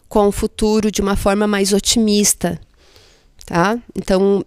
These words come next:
tem mudanças aí pra vir em dois mil e vinte e quatro, e a principal e a melhor delas é o ingresso de Júpiter no seu signo, que vai acontecer no dia vinte e cinco de maio de dois mil e vinte e quatro. Júpiter começa a transitar no seu signo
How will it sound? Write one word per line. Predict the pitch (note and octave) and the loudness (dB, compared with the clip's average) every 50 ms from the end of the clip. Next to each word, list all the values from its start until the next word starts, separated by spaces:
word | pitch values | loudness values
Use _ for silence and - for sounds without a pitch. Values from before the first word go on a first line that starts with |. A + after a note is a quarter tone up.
| - - - | -10 -16 -2
tem | - G3+ G#3 | 2 2 4
mudanças | A3 A3+ A3+ F#3+ G#3 G3 G3 G3+ G3 - G3 F#3 | 4 2 2 2 4 4 4 4 2 0 -2 0
aí | - F3 F3 F3+ F3+ | 0 0 2 0 0
pra | - - G3 F3+ | 0 0 0 0
vir | E3 - F3+ F3+ F3+ F#3 - | 0 -2 -2 0 0 -2 -2
em | - F#3 F#3 | -4 -2 0
dois | F#3 F#3+ F#3 | 0 0 0
mil | - F#3+ F#3+ | 0 0 0
e | G3 | 2
vinte | F3+ F#3+ F#3+ - - | 0 -2 -2 -4 -6
e | - | -4
quatro, | - F3+ E3 E3 E3+ F#3 G3 - - G#3 G#3 - _ - - - - - - _ | -2 -2 0 0 -2 -2 -4 -2 -2 -4 -4 -4 _ -20 -20 -20 -20 -20 -14 _
e | - F3+ F#3 F#3+ F#3+ F#3+ E3+ - _ _ _ _ | 0 2 2 4 2 2 0 -2 _ _ _ _
a | - - | -6 -4
principal | - A3 A3+ C4 - - - C#4+ - - A3 G3+ G#3 A3 A3+ | -2 0 0 0 0 0 -2 -4 0 2 2 4 4 6 6
e | A3 G#3+ | 4 4
a | G#3 | 4
melhor | G#3 G#3 G3+ G3+ G3 G3+ A3 A#3 | 4 4 4 4 4 4 4 2
delas | G3+ G#3 G3 F#3+ F#3+ G3 G3+ G#3 G3+ - - | 2 2 2 4 2 2 0 0 -2 0 2
é | - G3+ G3+ | 2 4 4
o | A3+ | 4
ingresso | A#3 A3 A#3 G#3 G3 G3+ G3+ - - | 2 2 2 4 4 2 2 0 -2
de | G3+ - G#3+ | 0 0 -2
Júpiter | G3 - A3 A3 - - - G#3+ G3+ | 0 2 0 0 -2 0 2 2 4
no | G3 G3+ G3+ | 4 4 2
seu | - - G#3 G3 G#3+ | 2 2 0 0 0
signo, | - - - F3+ F3 E3+ G3 F#3+ G3 G3 F3+ | 0 0 0 0 2 2 2 2 2 0 0
que | - - F#3+ | -2 -2 0
vai | F#3+ F#3+ F#3+ | 2 0 0
acontecer | G3 - G#3 F#3+ - - G3+ - - F#3+ | 2 0 0 2 2 2 2 4 4 4
no | G3 G#3 | 4 4
dia | F#3 - G3+ G3 G3 | 4 4 4 4 4
vinte | F3+ G3 B3 D4+ - - | 4 4 2 2 2 0
e | |
cinco | - - - B3+ A#3 A#3+ C4 B3+ - C4+ A#3 | -2 0 0 2 2 2 2 2 2 0 0
de | - A3 | 0 -2
maio | G#3 G#3 G3+ F#3+ F#3 F#3 F#3 G3 G3+ G#3 G#3 A3 A3+ A3+ - - - - - - - - - | -2 0 0 0 0 2 2 4 4 6 6 4 2 0 -4 -12 -20 -20 -20 -20 -20 -12 -4
de | - G#3+ | 0 2
dois | G#3+ G#3+ - | 2 2 2
mil | A3 G#3+ | 2 0
e | G#3+ | 2
vinte | G#3 A3 G#3 - | 2 2 0 0
e | - | -2
quatro. | - F3+ - - - - - - - - - _ _ _ - | -2 -4 -4 -4 -12 -12 -12 -12 -12 -18 -20 _ _ _ -6
Júpiter | F3 G3 F#3+ - - F#3+ | -4 -4 -4 -2 -4 -4
começa | F#3+ - F#3+ F#3 F3+ F#3 - A3 | -2 0 0 0 0 0 -2 -4
a | |
transitar | - G3+ G3 F#3+ - - F#3 F3 | -2 -2 -2 -2 -2 -2 -4 -4
no | F3+ F3 | -2 -4
seu | - - G3 | -4 -6 -6
signo | - - - F3+ E3 F3+ F#3 F#3 G3 | -6 -6 -6 -6 -6 -6 -8 -8 -10